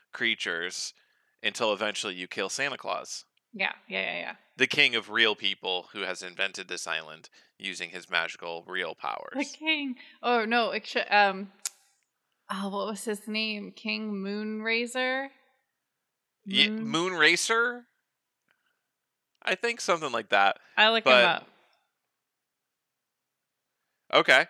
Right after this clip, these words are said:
Speaker 1: All right. Okay. I'm pretty sure it's Moon Racer.
Speaker 2: Moonracer, yeah.
Speaker 1: Like, he races the moon.
Speaker 2: Right. King
Speaker 1: Yeah.
Speaker 2: Moonracer.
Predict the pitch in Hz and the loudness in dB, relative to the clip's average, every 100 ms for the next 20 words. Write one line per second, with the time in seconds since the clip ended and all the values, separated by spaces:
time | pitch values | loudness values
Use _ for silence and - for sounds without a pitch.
0 | _ _ - 143 160 165 202 - _ 143 | _ _ 4 8 10 10 6 0 _ -2
1 | 190 160 156 226 _ _ _ _ _ _ | 2 4 4 2 _ _ _ _ _ _
2 | _ _ _ _ _ _ _ _ - 147 | _ _ _ _ _ _ _ _ -12 -6
3 | 277 277 220 190 160 160 165 170 240 254 | -4 -2 -2 -2 -4 -8 -10 0 4 6
4 | 214 202 202 - 180 165 175 175 - 185 | 8 6 6 4 0 0 0 0 0 -2
5 | _ _ _ _ _ 113 107 131 110 117 | _ _ _ _ _ -6 0 0 4 4
6 | 117 - 104 98 95 98 90 67 - 98 | 4 2 -4 -6 -6 -6 -6 -10 -4 -2
7 | - - _ _ _ _ - 226 185 185 | -2 -6 _ _ _ _ -2 2 2 0
8 | 170 - 190 - - 208 | -8 -12 -14 -16 -16 -18